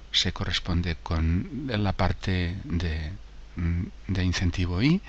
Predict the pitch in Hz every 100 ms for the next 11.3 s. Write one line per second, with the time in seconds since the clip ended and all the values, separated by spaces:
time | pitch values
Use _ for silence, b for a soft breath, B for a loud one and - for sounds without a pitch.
0 | B B B B - 104 95 92 113 107
1 | 98 - 113 113 101 104 107 104 120 110
2 | 117 139 143 131 95 101 92 117 113 123
3 | 120 113 131 - 92 90 90 - 90 95
4 | - - 95 87 92 90 95 - 92 107
5 | 98 101 - 82 - - B B B B
6 | B - 87 76 95 98 117 - 139 135
7 | - B B B B - 113 104 95 101
8 | - - 113 107 117 110 101 101 98 95
9 | 90 87 82 76 85 101 110 107 104 139
10 | 117 87 85 107 - - - 98 107 101
11 | 92 98